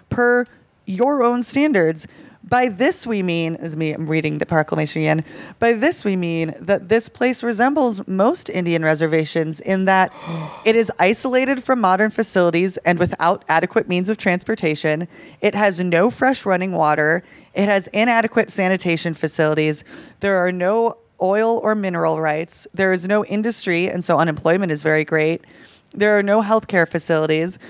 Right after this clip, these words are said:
The soil is rocky and non-productive, and the land does not support game. There are no educational facilities.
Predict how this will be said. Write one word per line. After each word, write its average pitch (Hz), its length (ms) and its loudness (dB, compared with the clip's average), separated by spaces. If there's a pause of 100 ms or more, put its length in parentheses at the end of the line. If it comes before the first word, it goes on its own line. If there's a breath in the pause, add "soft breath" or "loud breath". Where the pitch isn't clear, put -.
(160 loud breath)
The 220 80 2
soil 240 320 2
is 208 120 0
rocky 175 360 2
and 170 80 2
non-productive, 170 680 0
and 156 100 -2
the 156 60 2
land 160 240 2
does 160 140 -2
not 156 180 0
support 160 380 -2
game. 170 400 -2 (340 loud breath)
There 214 140 2
are - 20 2
no 220 200 2
educational 202 640 0
facilities. 160 840 -2